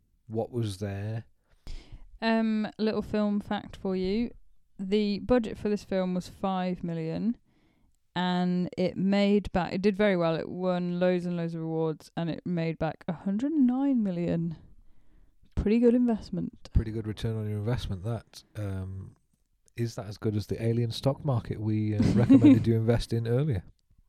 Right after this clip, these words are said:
Speaker 2: Yeah.
Speaker 1: Who knows?
Speaker 2: Episode two.
Speaker 1: Callback.
Speaker 2: I thought, by the way, he looked a bit too old. And he was, like, thirteen, and he looked thirteen, but he was playing an eleven-year-old.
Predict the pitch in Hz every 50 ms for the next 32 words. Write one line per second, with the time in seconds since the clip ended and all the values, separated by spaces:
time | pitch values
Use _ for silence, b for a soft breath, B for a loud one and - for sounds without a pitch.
0 | _ - 208 208 107 107 101 104 104 117 123 131 123 110 - _ - - - 185
1 | 175 180 185 180 175 170 - - _ _ _ _ _ _ _ - - 180 180 196
2 | 190 185 - - b b b b b b b b b b b b b b _ _
3 | _ _ _ _ _ _ _ _ _ _ _ _ - - 156 147 123 104 - -
4 | - - _ _ _ _ _ _ _ _ - - 247 277 320 320 285 - 294 214
5 | 214 214 214 202 185 175 175 180 196 180 196 196 - - - 190 - 180 - -
6 | - - - 185 170 160 160 160 156 151 - - - - - - - - _ _
7 | _ _ _ _ 165 160 156 156 151 151 151 165 170 - - - - - - 208
8 | 196 196 185 190 190 180 - 185 160 - - - 160 151 147 147 - 143 135 127
9 | 127 127 - - 151 147 139 147 143 139 - - - - - - - - - -
10 | - - - - _ _ _ _ _ _ _ _ - 156 123 - - - 160 143
11 | 139 147 139 135 135 131 135 135 135 135 135 135 135